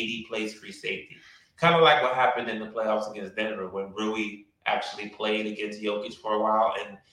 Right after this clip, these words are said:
A D just stayed back and, and roamed a little bit. So,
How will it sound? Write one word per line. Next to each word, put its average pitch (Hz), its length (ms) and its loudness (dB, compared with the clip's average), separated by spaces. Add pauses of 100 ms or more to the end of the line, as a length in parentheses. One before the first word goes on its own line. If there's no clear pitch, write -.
(220)
A 113 220 0
D 120 180 -2
just 107 240 -4
stayed 104 260 -2
back 104 240 2
and, 98 160 -6 (140)
and 107 180 -6
roamed 101 280 -4
a - 20 -6
little 98 280 -6
bit. 98 200 -16
So, - 280 -8